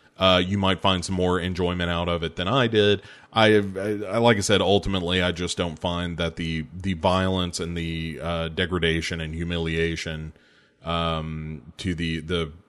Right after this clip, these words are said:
uh, some of the female characters in the film is ultimately worthwhile. Um, but I can, I can certainly see the argument that it is. Uh, so, you know, if you tell me you like the movie, I'm not gonna tell you you're wrong.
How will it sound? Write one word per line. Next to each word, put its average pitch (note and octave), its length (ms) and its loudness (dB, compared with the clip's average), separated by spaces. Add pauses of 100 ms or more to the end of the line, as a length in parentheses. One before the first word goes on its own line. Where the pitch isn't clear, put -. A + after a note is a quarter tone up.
(340)
uh, E2+ 380 -4
some G#2 160 -2
of F2+ 40 -4
the E2 60 -6
female E2+ 300 -2
characters F2+ 480 -2
in E2+ 80 -4
the E2 80 -4
film E2+ 340 -6 (240)
is G2 260 0
ultimately F#2 460 0
worthwhile. D#2 760 -4 (920)
Um, F2 680 0
but - 160 10
I D#3+ 100 8
can, C3+ 400 4
I C3+ 140 6
can B2+ 280 2
certainly A#2 360 2
see G#2+ 160 0
the F#2+ 100 4
argument F2 460 0
that D#2+ 160 -4
it D2+ 100 -8
is. B1+ 240 -10 (380)
Uh, E2+ 380 -4
so, F#2+ 360 4
you F#2 240 -2
know, D#2 140 -4 (100)
if - 80 -10
you B2+ 60 2
tell F3 160 8
me D3+ 80 6
you B2+ 60 6
like A2+ 180 4
the - 40 -6
movie, G2+ 220 2
I'm F2+ 100 2
not F#2 140 -2
gonna E2+ 140 -2
tell F#2 160 0
you E2+ 60 -2
you're E2+ 120 -4
wrong. A#2 460 4